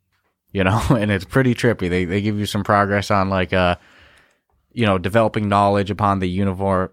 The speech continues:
universe of Squingle and some other stuff. I don't wanna spoil, but it's pretty fun to advance past the levels once you hit, like, you know, you load into the main menu, you go to select your level, you'll see that there's different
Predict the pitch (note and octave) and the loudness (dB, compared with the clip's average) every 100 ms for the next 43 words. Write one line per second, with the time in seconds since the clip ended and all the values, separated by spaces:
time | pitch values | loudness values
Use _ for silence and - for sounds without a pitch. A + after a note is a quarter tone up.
0 | _ G2 G2+ F#2+ G2+ F#2+ G2 - G#2 G2 | _ -8 -6 -2 -2 -2 -6 -4 -2 0
1 | G2 F#2+ F#2+ F#2+ G2+ F#2 - G2+ A2 A#2 | 2 0 0 -2 -2 0 0 -2 2 2
2 | A#2 A2+ G#2+ - G#2+ G2+ G2+ G2 G2 - | 4 2 0 2 2 4 2 0 -2 -2
3 | B2 A2+ - G#2+ G2+ G#2+ F2+ F2+ G2+ F#2+ | -2 -2 0 0 0 -2 -2 0 -2 -2
4 | - F#2 F2+ - _ _ _ _ _ _ | -2 0 -2 -4 _ _ _ _ _ _
5 | _ G2 G2+ G2+ G#2 G2+ G#2+ G2 G2+ G#2 | _ 0 2 2 0 0 -2 -2 -2 -2
6 | E2+ F2+ F2 _ _ - _ _ A2+ A2 | -2 -4 -6 _ _ -20 _ _ -2 0
7 | F#2+ A2 A#2 A2+ A2 G#2 G#2 G#2 G2+ G2+ | 2 4 4 2 2 2 0 2 0 0
8 | F#2+ F#2 F2 - G2 F#2 F2+ E2+ F#2 G2+ | -2 -2 -2 0 -2 -2 -4 -2 0 0
9 | A2+ - _ _ _ _ _ _ G2+ F#2+ | -2 -6 _ _ _ _ _ _ -2 0
10 | - F#2+ F2+ F#2 E2 F#2 F2+ - F2 D#2+ | 2 2 2 0 -2 -2 -2 -2 -2 -4